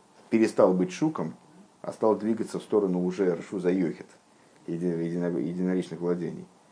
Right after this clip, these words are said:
Помимо этого, и человек, который изучает Тору, он тоже выступает в качестве объекта в каком-то плане. То есть он работает над собой и там производит в себе изменения. Каковы были эти изменения, э, в-, до дарования Торы?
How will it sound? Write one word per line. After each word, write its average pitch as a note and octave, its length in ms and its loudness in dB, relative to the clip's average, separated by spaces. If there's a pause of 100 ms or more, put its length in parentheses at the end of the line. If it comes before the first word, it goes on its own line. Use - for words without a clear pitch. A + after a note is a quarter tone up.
(480)
Помимо B2 340 4
этого, G3 300 4
и B2+ 140 2
человек, C#3+ 420 2
который G2+ 220 -2
изучает A2 400 -4
Тору, G#3 240 4
он G#2+ 100 0
тоже D3 220 0
выступает G2+ 420 0
в - 60 -10
качестве - 320 0
объекта F2+ 420 -2 (200)
в - 20 -14
каком-то - 340 -8
плане. D#2+ 300 -6 (520)
То - 40 -10
есть - 120 -2
он B2 120 4
работает F#2+ 500 2
над D#2+ 180 -4
собой D3+ 600 2
и E3 240 -2 (220)
там D#2+ 160 -6
производит G#2 500 4
в - 60 -12
себе B2+ 420 0
изменения. A2 560 -2 (320)
Каковы B2 380 6
были C#3 340 4
эти G2+ 240 2
изменения, B2+ 680 -2 (320)
э, F2+ 1160 0
в-, E2+ 480 -12
до A#2+ 160 4
дарования G#2+ 520 4
Торы? E2 340 -4